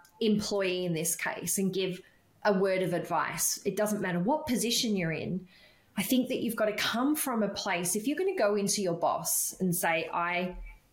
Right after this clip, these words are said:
I, um, expect a pay rise. I want to pay, I want a, a, a, a review, a performance review," because there's an expectation that there's a salary review with that.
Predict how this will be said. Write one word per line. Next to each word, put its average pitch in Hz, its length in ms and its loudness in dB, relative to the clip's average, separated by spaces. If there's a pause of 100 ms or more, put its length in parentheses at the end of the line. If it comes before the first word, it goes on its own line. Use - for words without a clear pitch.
(140)
I, 170 560 2
um, 160 460 -4 (1120)
expect 202 480 0
a 185 40 -2
pay 170 260 -2
rise. 208 380 -2
I 208 80 0
want 196 220 -2
to - 60 -4
pay, 180 100 -2
I 254 140 0
want 269 180 2
a, 208 260 -4
a, 202 360 -4
a, - 360 -4
a 214 40 4
review, 170 340 2
a - 20 -10
performance 226 680 0
review," 160 340 -4
because 202 360 -4
there's 196 260 -2
an 202 100 -2
expectation - 800 -2
that 113 100 -4
there's 170 200 -2
a 170 40 -2
salary 165 500 -2 (100)
review 170 320 0
with 160 140 -4
that. 143 220 -4